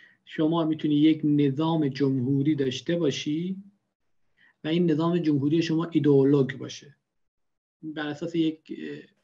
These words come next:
جهانبینی خاص طراحی شده باشه، نظام جمهوری خلق کره شمالی یا جمهوری خلق چین. جمهوریه، کلمه‌اش جمهوریه، نظام proof of stake.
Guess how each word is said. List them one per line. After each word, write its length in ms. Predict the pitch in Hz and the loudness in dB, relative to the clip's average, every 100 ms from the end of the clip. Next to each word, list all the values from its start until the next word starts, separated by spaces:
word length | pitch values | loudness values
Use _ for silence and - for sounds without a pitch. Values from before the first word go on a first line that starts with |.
| _ _ _ 143 | _ _ _ -4
جهانبینی 640 | 143 147 143 147 147 156 | 0 0 0 2 2 0
خاص 340 | - 139 - | -2 -8 -8
طراحی 320 | 131 131 - | -12 -16 -16
شده 220 | - - - | -16 -18 -20
باشه، 180 | - - | -18 -8
نظام 380 | 156 156 139 131 | -4 -2 -4 -6
جمهوری 680 | 131 143 139 147 151 170 170 | -6 -4 -2 -2 0 -2 -4
خلق 460 | - 160 170 170 | -4 -4 -4 -8
کره 300 | - 143 143 | -4 -2 -2
شمالی 480 | 139 127 117 - 123 _ _ _ | -2 -8 -14 -16 -18 _ _ _
یا 80 | 131 | -10
جمهوری 300 | 127 123 131 | -8 -6 -8
خلق 360 | 135 139 131 127 | -8 -8 -8 -8
چین. 220 | - 127 _ _ _ _ _ _ - 123 | -8 -12 _ _ _ _ _ _ -8 2
جمهوریه، 580 | 147 143 135 160 233 | 4 4 4 6 4
کلمه‌اش 340 | - 147 147 165 | 2 -4 -6 -2
جمهوریه، 600 | 156 123 147 202 135 - - - | -2 -2 0 0 -2 -6 -20 -2
نظام 720 | 156 151 147 147 196 233 247 - _ _ _ _ _ - | 4 6 6 4 6 6 6 2 _ _ _ _ _ -4
proof 120 | 165 139 | -2 -2
of 200 | 127 - | -6 -10
stake. 420 | - 262 196 | -6 -4 -4